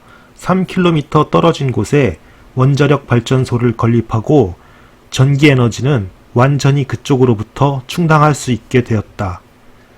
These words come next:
그러나 이러한 발전소에는 인간 고용인을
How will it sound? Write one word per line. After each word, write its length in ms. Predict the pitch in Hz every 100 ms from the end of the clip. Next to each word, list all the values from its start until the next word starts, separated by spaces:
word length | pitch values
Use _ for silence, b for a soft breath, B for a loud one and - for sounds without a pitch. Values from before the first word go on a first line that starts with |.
| b b b -
그러나 560 | 135 135 147 147 95 - _ _
이러한 460 | 160 151 156 156 151
발전소에는 960 | 123 117 147 139 127 127 113 139 107 95 _
인간 480 | 139 139 139 143 139
고용인을 680 | 127 127 127 131 113 127 147